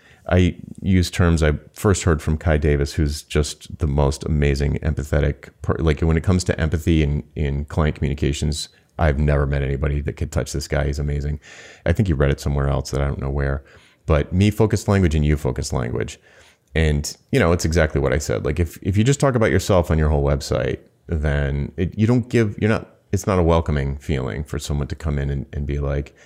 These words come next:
"I know that I'm in the right place," that sort of thing. But you focused language is all about, "Hey, uh, have you got this kind of a problem?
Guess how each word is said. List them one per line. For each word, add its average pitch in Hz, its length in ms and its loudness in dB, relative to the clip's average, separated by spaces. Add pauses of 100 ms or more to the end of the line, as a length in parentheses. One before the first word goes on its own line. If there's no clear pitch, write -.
(180)
"I 87 80 0
know 92 180 6
that 82 100 4
I'm 78 80 4
in 76 40 2
the 76 80 2
right 71 160 0
place," 69 560 0 (400)
that 71 140 -2
sort 73 180 -4
of 69 100 -4
thing. 69 260 -4
But 71 340 -4
you 123 120 4
focused 78 400 -2
language 73 320 0
is 73 120 -2
all 73 180 2
about, 71 480 0 (520)
"Hey, 107 460 2
uh, 82 240 0 (140)
have 98 160 2
you 107 60 6
got 120 140 2
this 131 140 0
kind 135 160 0
of 131 60 0
a 127 40 0
problem? 131 440 0